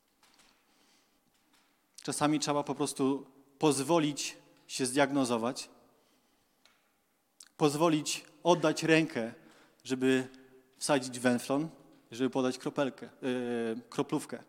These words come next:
A ta kroplówka leci kropla po kropli i to trwa, a ty leżysz i nic się nie dzieje. I czasami leżysz cztery miesiące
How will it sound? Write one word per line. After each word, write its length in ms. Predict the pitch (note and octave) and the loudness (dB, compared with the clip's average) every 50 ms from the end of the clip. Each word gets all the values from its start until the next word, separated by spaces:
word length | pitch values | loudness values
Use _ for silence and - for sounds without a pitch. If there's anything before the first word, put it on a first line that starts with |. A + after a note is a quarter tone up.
| _ _ _ _ _ _ _ _ _ _ _ _ _ _ _ _ _ _ _ _ _ _ _ _ _ _ _ _ _ - - | _ _ _ _ _ _ _ _ _ _ _ _ _ _ _ _ _ _ _ _ _ _ _ _ _ _ _ _ _ -6 -4
A 80 | D3 | -2
ta 120 | - E3+ D3 | 2 2 2
kroplówka 540 | - - D3 B2+ C#3+ C#3 B2 - - A2+ A2+ | 2 0 -2 -2 -2 -6 -6 -6 -12 -10 -8
leci 300 | A2+ G#2+ - - - - | -8 -8 -10 -12 -18 -18
kropla 600 | _ - - F3+ F#3 F3 - - D#3+ D#3+ D#3+ D#3 - _ _ _ _ _ _ _ - | _ -12 -8 -8 -8 -8 -10 -12 -14 -14 -14 -18 -20 _ _ _ _ _ _ _ -6
po 120 | G3 F#3 | -6 -6
kropli 560 | - - - A#2 A#2+ A#2 - - A#2+ A#2 A#2 - _ _ _ _ _ _ _ _ - | -6 -6 -10 -10 -10 -10 -12 -20 -20 -20 -20 -20 _ _ _ _ _ _ _ _ -12
i 80 | - B2 | -12 -8
to 120 | - A#2 | -8 -8
trwa, 540 | - - - - D3 C#3 C3 C3 C3 C3 - - | -10 -10 -12 -8 -6 -4 -4 -4 -6 -8 -10 -14
a 60 | - | -14
ty 140 | - - F#3+ | -6 -4 -2
leżysz 640 | C#3 A#2+ A2+ A2 A2 A2 G#2+ - - - - - _ _ _ _ _ _ _ _ _ - | 0 0 -2 -2 -6 -10 -12 -12 -14 -14 -16 -18 _ _ _ _ _ _ _ _ _ -8
i 80 | B2+ C3 | -6 -4
nic 180 | F3 G#3 - | -4 -4 -4
się 160 | - - G#3 | -4 -6 -4
nie 100 | F#3 F3 | -4 -6
dzieje. 360 | E3 C#3+ C3+ A#2+ A2 A2 - - - - _ - - _ - _ _ _ _ _ _ _ _ _ - | -2 -2 0 0 0 -2 -4 -10 -20 -20 _ -20 -20 _ -20 _ _ _ _ _ _ _ _ _ -12
I 60 | D3+ | -4
czasami 380 | - E3 D#3 - G3+ F#3+ F#3+ F#3+ | 0 0 2 2 2 2 2 4
leżysz 300 | F#3 F3 D#3+ E3 E3 - | 2 2 2 2 -2 -2
cztery 340 | - - - - A3 A3 A#3 | -2 -2 2 4 4 6 6
miesiące 680 | A3 G#3+ G3+ - - F#3+ E3+ D3 C3+ - - A#2 A2 G#2 | 6 6 6 6 6 6 6 6 4 2 -2 -6 -8 -10